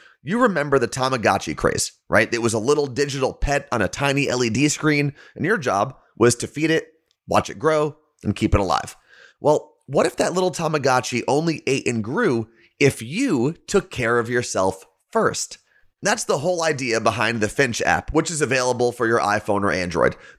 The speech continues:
Basically, you open up the app and enter a bunch of habits you'd like to focus on. For example, in my app, I've got reminders to drink my A G one every morning, along with my protein, creatine, and collagen. I've also got reminders to drink water, read,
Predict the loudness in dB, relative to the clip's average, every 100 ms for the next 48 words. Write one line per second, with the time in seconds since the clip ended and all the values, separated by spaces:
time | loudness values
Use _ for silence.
0 | -4 0 0 -2 -4 -4 -2 2 2 2
1 | -4 -2 0 0 -2 -6 -20 _ -4 -2
2 | -2 -2 0 0 2 -2 -4 0 0 2
3 | -2 -2 -2 2 2 0 0 2 2 0
4 | 0 -2 0 0 0 -2 -2 -2 -2 -2
5 | 0 0 -2 -2 -12 -20 _ -4 -2 0
6 | 0 0 0 0 2 0 -2 -2 -2 0
7 | 0 0 0 0 -2 0 0 0 -2 0
8 | 0 0 -4 -10 -4 -2 0 0 0 0
9 | 2 2 2 0 -8 -4 0 0 0 -2
10 | -2 0 2 2 0 -2 -2 -8 _ 0
11 | 2 0 0 0 2 2 2 2 0 -2
12 | -4 -2 -2 0 -2 0 0 -2 -8 _
13 | -4 0 0 -2